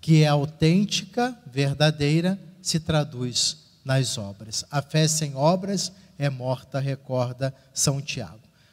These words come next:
É uma luta grande, nosso caminhar terreno. Não desanimemos,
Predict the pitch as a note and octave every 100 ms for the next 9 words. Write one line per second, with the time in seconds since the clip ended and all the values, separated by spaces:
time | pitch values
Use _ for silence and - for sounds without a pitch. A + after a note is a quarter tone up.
0 | _ F#3+ A#3+ A#3 B3+ B3 C4+ G#3+ F#3+ C#3+
1 | - - - - _ _ _ - C#3+ D#3
2 | - - D#3 C#3+ D3 D3+ D3+ C3+ A#2+ D3
3 | A#3+ A#3+ G#3 A3 G#3+ G3 B2+ G#2+ A2+ -